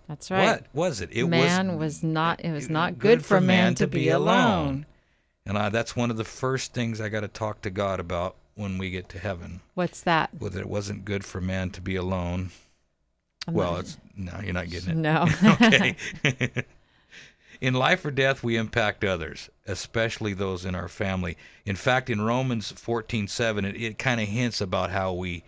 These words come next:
Speaker 2: we, what happens to one person impacts somebody else.
Speaker 1: Right. It says, "For every man's life and every man's death has a relation to others as well as to himself."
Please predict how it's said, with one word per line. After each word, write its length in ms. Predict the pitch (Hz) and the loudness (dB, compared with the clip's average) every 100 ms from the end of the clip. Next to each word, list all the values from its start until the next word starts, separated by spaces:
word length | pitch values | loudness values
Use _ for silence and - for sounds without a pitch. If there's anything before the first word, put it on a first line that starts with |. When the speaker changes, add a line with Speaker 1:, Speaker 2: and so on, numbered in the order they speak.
| _ _ _ _ _ | _ _ _ _ _
Speaker 2:
we, 480 | - 117 104 120 80 | -10 -8 -6 -8 -10
what 380 | 101 110 113 120 | -12 -4 0 2
happens 380 | 120 113 107 92 | 4 4 2 -2
to 100 | 110 | -2
one 220 | 101 104 | 0 0
person 340 | - 104 - 95 | 0 -4 -2 -2
impacts 420 | 87 98 87 - | -2 -2 -2 -4
somebody 400 | 90 85 85 85 | -4 -4 -4 -4
else. 320 | 82 - 170 | -4 -6 -2
Speaker 1:
Right. 180 | 165 160 | 0 0
It 80 | - | 0
says, 320 | - 185 175 | -2 0 0
"For 120 | - 196 | 0 0
every 280 | 190 202 226 | 2 2 2
man's 400 | 214 220 214 170 | 2 0 0 2
life 240 | 160 160 | 2 2
and 140 | 160 - | -2 -2
every 260 | 170 170 185 | -2 0 0
man's 340 | 190 190 - | 0 0 -2
death 280 | 175 151 - | 0 0 0
has 280 | 180 170 185 | -2 0 0
a 60 | |
relation 500 | 196 185 160 - 175 | 0 2 0 0 -2
to 160 | - 208 165 | -2 -4 -2
others 380 | 151 151 143 - | -2 -2 -6 -4
as 220 | 160 156 | -4 -2
well 260 | 151 143 139 | -2 -2 -2
as 140 | 139 | -4
to 160 | - 147 | -6 -4
himself." 640 | 143 139 - 131 - - | -4 -4 -2 -2 -4 -10